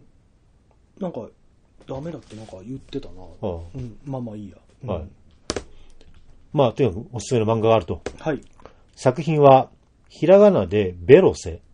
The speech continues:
Speaker 1: うん。
Speaker 2: ベロセ先生の単行本、ベロマンに収録の、ハローグッバイという作品です。この世の終わりにおける熾烈強制、その描写がとても切なくてよかったです。<laughs> ほう。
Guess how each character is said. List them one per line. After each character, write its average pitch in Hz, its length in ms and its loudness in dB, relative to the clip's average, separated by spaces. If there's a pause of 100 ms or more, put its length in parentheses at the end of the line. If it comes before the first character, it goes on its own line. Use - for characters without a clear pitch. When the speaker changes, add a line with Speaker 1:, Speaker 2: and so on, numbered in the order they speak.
(300)
Speaker 1:
う - 40 -12
ん。 - 20 0
Speaker 2:
ベ 160 100 6
ロ 180 120 4
セ 98 140 -4
先 98 260 -4
生 98 260 -6
の 85 120 -10
単 101 260 -6
行 98 220 -6
本、 87 280 -8 (200)
ベ 110 160 0
ロ 131 120 4
マ 131 160 2
ン 120 120 -4
に 113 80 -4
収 110 200 -8
録 101 200 -4
の、 92 200 -8 (420)
ハ 123 160 4
ロ 175 200 8
ー - 20 4
グ 135 120 0
ッ 123 100 -2
バ 92 160 -6
イ 80 80 -16 (320)
と 117 120 -2
い 107 60 0
う 101 40 -2
作 - 240 -14
品 98 100 -10
で 85 140 -14
す。 - 180 -20 (600)
こ 127 140 -4
の 151 80 0
世 160 120 0
の 151 140 0
終 123 100 2
わ 135 80 6
り 127 60 -2
に 135 80 -2
お 120 60 -4
け 117 140 -2
る 110 220 -2
熾 - 180 -6
烈 131 240 2
強 117 200 4
制、 80 320 -10 (240)
そ - 180 -4
の 110 100 0
描 98 160 -4
写 95 120 -10
が 90 280 -6
と 98 120 -12
て 107 100 -2
も 90 80 -6
切 - 260 -10
な 92 80 -6
く - 60 -20
て - 240 -16 (160)
よ 98 100 -8
か - 80 -10
っ - 80 -14
た - 80 -16
で - 100 -20
す。 - 220 -20 (460)
<laughs> - 420 -20
ほ - 520 -12
う。 - 120 -20